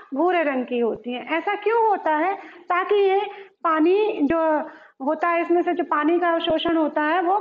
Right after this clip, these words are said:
कम हो सके। अब हम देखें गणनीटेस को छोड़ करके जाइलम वाहिनियाओं तथा जाइलम लघुतक का बना होता है, अर्थात जाइलम ऊतक में वाहिकाओं का अभाव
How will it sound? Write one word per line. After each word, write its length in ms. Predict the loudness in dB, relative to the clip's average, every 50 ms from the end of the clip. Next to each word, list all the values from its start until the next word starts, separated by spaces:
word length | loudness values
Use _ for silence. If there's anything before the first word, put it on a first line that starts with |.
| -2
कम 200 | -2 -2 0 2
हो 180 | 2 2 0 -2
सके। 320 | -4 -6 -8 -10 -10 -12
अब 920 | -14 -16 -18 -20 -20 -20 _ _ _ _ _ _ -20 -8 -4 -2 -2 0
हम 200 | 0 2 2 2
देखें 560 | 2 2 0 0 0 0 0 0 -2 -4 -10 -16 -20 _ _ _ _ _ _ _ _ _ _ _ _ _ _ _ _ _ _ _ _ _ _ _ _ _ _ _ _ _ _ _ _ _ _ _ -10
गणनीटेस 840 | -4 -2 -2 0 0 2 2 2 2 2 0 2 2 2 0 0 -2
को 140 | -2 -2 -2
छोड़ 320 | 0 0 0 2 2 0
करके 420 | 0 0 -2 -2 0 0 0 0 0
जाइलम 560 | 0 0 0 0 2 2 2 2 2 2 2
वाहिनियाओं 680 | 2 2 2 2 2 2 2 2 2 2 2 0 0 0
तथा 340 | 0 -2 -2 0 0 0 0
जाइलम 520 | 0 0 -2 0 0 2 2 2 2 2 2
लघुतक 520 | 2 2 0 0 -2 0 0 -2 -2 -2 -2
का 160 | -2 -2 -2 -2 -6 -10 -16 -20 _ -10
बना 260 | -6 -2 0 0 2 2
होता 320 | 2 2 0 0 0 0
है, 200 | 0 0 0 -2 -4 -6 -12 -18 -20 -10 -6 -4
अर्थात 360 | -4 -2 -2 -2 -2 0 0
जाइलम 500 | 0 -2 0 0 2 2 2 2 0 -2 -2 -2
ऊतक 340 | -2 -2 0 0 0 0 0 0
में 400 | -2 0 0 0 0 -2 -4 -6 -12 -20 _ _ -6
वाहिकाओं 640 | -4 -2 0 0 0 0 0 0 0 0 0 0 0
का 120 | -2 -2 -4 -2 -2 -4 -4
अभाव 500 | -4 -2 -2 0 0 0 0 -2 -6